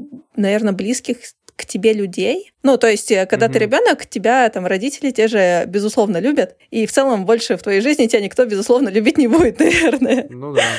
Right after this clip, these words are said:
Speaker 1: Вот. И поэтому, да, ты как-то тоже вот влияешь на отношения между людьми. Я, наверно, вот, э, на это хотела бы сейчас <laughs> давить, и так
Speaker 2: Ага.
Speaker 1: это вижу сейчас. Ты как?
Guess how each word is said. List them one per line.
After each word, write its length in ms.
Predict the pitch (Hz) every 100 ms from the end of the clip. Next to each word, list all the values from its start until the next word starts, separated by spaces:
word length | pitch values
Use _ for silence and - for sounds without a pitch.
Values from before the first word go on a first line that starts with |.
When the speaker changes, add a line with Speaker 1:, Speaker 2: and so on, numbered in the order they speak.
| - -
Speaker 1:
Вот. 400 | 262 240 254 190 - - -
И 100 | 247
поэтому, 500 | 262 277 285 262 233
да, 240 | 214 202
ты 180 | - 285
как-то 300 | 233 233 -
тоже 260 | 220 226 202
вот 180 | 190 -
влияешь 480 | 190 202 247 277 -
на 120 | 185
отношения 800 | 180 202 - 208 226 185 185 202
между 300 | 185 202 208
людьми. 340 | 202 202 190 160
Я, 180 | 165 220
наверно, 460 | 247 208 220 220 196
вот, 220 | 185 -
э, 340 | 165 151 151 -
на 140 | 165
это 640 | 190 170 - - - - - - -
хотела 420 | - 170 165 170 160
бы 140 | 170
сейчас 520 | - 175 170 175 -
<laughs> 300 | 262 180 160
давить, 480 | 190 202 190 185 -
и 60 | 185
так 220 | - 143
Speaker 2:
Ага. 160 | 123
Speaker 1:
это 80 | 123
вижу 260 | 180 185 208
сейчас. 460 | - - - - - - -
Ты 140 | - 226
как? 260 | 160 -